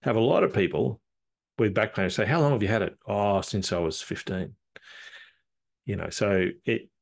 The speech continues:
the result's not that surprising to people at the clinical coalface, but I think it might be a bit more surprising to the number crunchers and the, the research-only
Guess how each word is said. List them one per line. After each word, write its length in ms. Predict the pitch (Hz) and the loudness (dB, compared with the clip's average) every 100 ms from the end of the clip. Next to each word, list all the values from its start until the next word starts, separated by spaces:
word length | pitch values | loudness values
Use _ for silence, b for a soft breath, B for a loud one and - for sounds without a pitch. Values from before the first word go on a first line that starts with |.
| - | 0
the 120 | 120 | 2
result's 440 | 123 135 175 - | 4 4 2 2
not 200 | 135 113 | 0 2
that 180 | 107 - | 2 0
surprising 600 | 113 98 95 95 - 131 | -2 0 0 0 0 -2
to 280 | - 107 95 - _ | 0 -2 -2 -8 _
people 260 | 113 104 101 | -4 0 0
at 80 | |
the 80 | 98 | 0
clinical 400 | - 110 110 127 | -2 0 0 0
coalface, 760 | - 123 123 - 113 156 - - - | -2 -2 -2 -2 -2 -2 -6 -8 -4
but 180 | 110 113 | 2 2
I 60 | |
think 220 | - 135 | 2 0
it 80 | 123 | 0
might 220 | 110 104 | 2 2
be 100 | 101 | 4
a 40 | 98 | 2
bit 180 | 113 131 | 2 2
more 160 | 107 | 0
surprising 640 | - 95 101 101 98 95 90 | 0 -2 2 2 2 0 0
to 540 | - 98 92 92 92 | 0 2 4 2 2
the 120 | 92 | 2
number 220 | 92 95 107 | 2 0 0
crunchers 680 | 98 90 - 80 82 - - | -2 -4 -2 -2 -2 -6 -6
and 460 | 98 90 85 90 B B B B B _ _ _ _ - | -4 -4 -4 -8 B B B B B _ _ _ _ -8
the, 380 | 104 104 98 92 | -2 2 2 2
the 120 | 110 | 2
research-only 840 | 101 98 - 92 95 95 107 90 90 | 4 2 2 0 0 0 0 0 -2